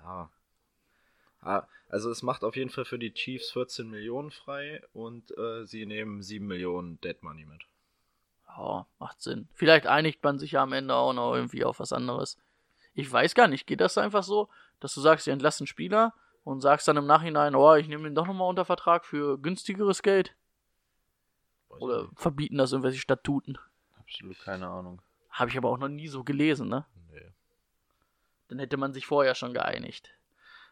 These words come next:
Speaker 2: Ähm, die Browns und Giants haben noch ein bisschen getradet. Und zwar haben sie Kai-, Kate?
Speaker 3: Oh,
Speaker 2: Kate?
Speaker 3: oh.
Speaker 2: Zeitler?
Speaker 3: Ich weiß nicht, wie verlässlich die Quelle ist. Ich guck gerade.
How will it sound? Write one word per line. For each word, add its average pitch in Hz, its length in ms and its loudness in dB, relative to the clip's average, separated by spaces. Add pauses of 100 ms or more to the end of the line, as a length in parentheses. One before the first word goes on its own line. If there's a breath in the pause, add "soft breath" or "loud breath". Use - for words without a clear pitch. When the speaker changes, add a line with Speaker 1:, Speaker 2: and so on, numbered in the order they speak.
(160 soft breath)
Speaker 2:
Ähm, 135 720 6 (560)
die 147 80 -10
Browns 156 540 6
und 156 180 -4
Giants 165 420 4
haben 202 200 4
noch 202 120 2
ein 202 80 -6
bisschen 202 300 -2
getradet. 202 640 6 (520)
Und 135 160 -6
zwar 147 280 6
haben 151 240 4
sie 139 640 -8 (180)
Kai-, 151 440 2 (840 loud breath)
Kate? 160 340 0 (100)
Speaker 3:
Oh, 147 100 -4
Speaker 2:
Kate? - 280 2
Speaker 3:
oh. 113 560 -6
Speaker 2:
Zeitler? 202 680 2 (300)
Speaker 3:
Ich - 100 -18
weiß 117 200 0
nicht, 123 100 -6
wie 123 80 -8
verlässlich 120 520 0
die - 100 -10
Quelle 110 260 2
ist. - 140 -4
Ich - 100 -16
guck - 200 -4
gerade. 117 500 4